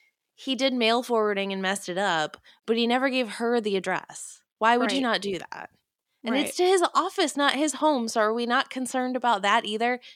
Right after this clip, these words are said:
Speaker 1: Anyway.
Speaker 2: <laughs>
Speaker 1: Um, apparently, Ted and Jill talked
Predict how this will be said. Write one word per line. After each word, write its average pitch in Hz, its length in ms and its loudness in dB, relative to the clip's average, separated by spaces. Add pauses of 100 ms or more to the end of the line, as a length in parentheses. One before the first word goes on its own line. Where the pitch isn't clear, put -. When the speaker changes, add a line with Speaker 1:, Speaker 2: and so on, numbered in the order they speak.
(120)
Speaker 1:
Anyway. 165 640 -2
Speaker 2:
<laughs> - 40 -20 (1040)
Speaker 1:
Um, 170 580 2 (120)
apparently, 220 960 -2 (340)
Ted 254 340 -2
and 262 240 -4
Jill 233 460 0
talked - 440 0